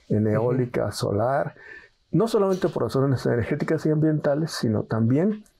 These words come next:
Speaker 1: por un liderazgo industria-, industrial, tecnológico, científico.
Speaker 2: Ok.
Speaker 1: Y ahí es donde vemos la diferencia. También la matriz energética de China está marcada por fósiles, concretamente carbón,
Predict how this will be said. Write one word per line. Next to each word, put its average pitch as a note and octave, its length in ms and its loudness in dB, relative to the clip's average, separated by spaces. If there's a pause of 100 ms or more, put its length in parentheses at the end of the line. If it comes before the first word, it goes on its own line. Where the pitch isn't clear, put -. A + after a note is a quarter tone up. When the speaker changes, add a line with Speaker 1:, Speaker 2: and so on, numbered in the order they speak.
(400)
Speaker 1:
por D3 160 2
un A#3 120 4
liderazgo C3 760 2 (240)
industria-, A2+ 560 0
industrial, A#2+ 840 0
tecnológico, A2 680 -2
científico. D3 760 0 (220)
Speaker 2:
Ok. C3 160 0 (160)
Speaker 1:
Y - 20 4
ahí D#3+ 140 4
es A3 80 0
donde F#3+ 220 2
vemos G3 260 2
la B2+ 80 4
diferencia. G#2+ 520 -2
También D3 520 2
la A#2 120 0
matriz A#2 380 0
energética B2+ 520 0
de B2+ 120 2
China B2 260 0
está B2+ 200 -4
marcada C3 560 0
por - 260 -6 (440)
fósiles, B2 420 -2
concretamente A2+ 640 -2
carbón, A#2+ 400 -2